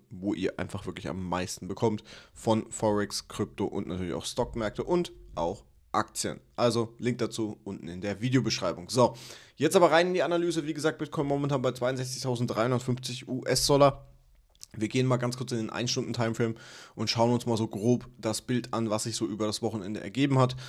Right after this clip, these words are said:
Wie gesagt, wir sind ins Golden Pocket reingekommen. Wir haben dann im Ein-Stunden-Timeframe erst einmal eine schöne Bullish Divergence gehabt. Also es hat sich echt perfekt ausgespielt, so wie wir es letzte Woche drüber noch gesprochen haben.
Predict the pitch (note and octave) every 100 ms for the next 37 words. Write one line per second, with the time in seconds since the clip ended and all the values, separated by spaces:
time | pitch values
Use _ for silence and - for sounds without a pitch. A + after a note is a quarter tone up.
0 | - - - B2 G#2+ D3 C3 B2 A2+ G#2+
1 | - A2+ G#2+ G#2 C#3+ D#3 A#2+ B2+ B2+ B2+
2 | B2 A2 G#2 G#2+ A#2 A2+ A2 - A2 -
3 | F#2+ B2+ - D3+ - B2+ B2 B2+ B2+ B2
4 | B2+ F#2 A#2 - A2+ A2 A2 - G2+ G#2
5 | A2+ A2 - G#2 G2 G2+ F#2 F#2+ G2+ -
6 | A#2+ C3+ G#2 F#2 G#2 - - G#2 - A2
7 | - C3 - A#2 C3 - B2 - A2 A2
8 | G#2 G#2+ A2 - G#2 G2 G2+ G2 G2 -
9 | - - C#3 D3 C3 B2+ B2+